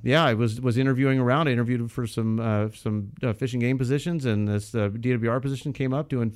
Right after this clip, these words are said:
uh, you know, fisheries biology work at Lake Oroville, and, uh, got, was offered the job, and, uh,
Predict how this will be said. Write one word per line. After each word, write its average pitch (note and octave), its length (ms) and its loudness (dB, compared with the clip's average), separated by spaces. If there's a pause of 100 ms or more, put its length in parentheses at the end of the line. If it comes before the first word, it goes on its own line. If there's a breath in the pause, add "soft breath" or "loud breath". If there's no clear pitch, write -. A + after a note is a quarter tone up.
uh, B2+ 40 -2
you G#2+ 120 0
know, G#2 80 0
fisheries B2+ 340 -6
biology A#2+ 340 0
work B2+ 240 -6
at G2+ 80 -6
Lake G#2+ 240 -2
Oroville, A#2 400 -4 (480 soft breath)
and, G2+ 400 -2
uh, G#2 200 0
got, A2+ 340 -4
was A#2+ 160 -4
offered B2 320 -2
the A2+ 60 -4
job, A2+ 320 -2 (200)
and, G#2+ 340 -6
uh, G#2 140 -4